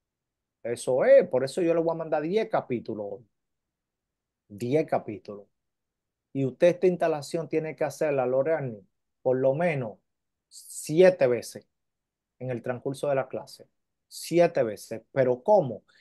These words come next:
Esa máquina ustedes la van a clonar y la van a guardar clonada, ¿verdad?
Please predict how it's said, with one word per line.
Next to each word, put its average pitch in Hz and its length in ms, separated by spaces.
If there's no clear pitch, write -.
Esa 143 320
máquina 143 440
ustedes 120 280
la 131 140
van 127 220
a 127 100
clonar 113 560
y 127 100
la 113 140
van 113 180
a 135 80
guardar 123 480
clonada, 104 560
¿verdad? 147 440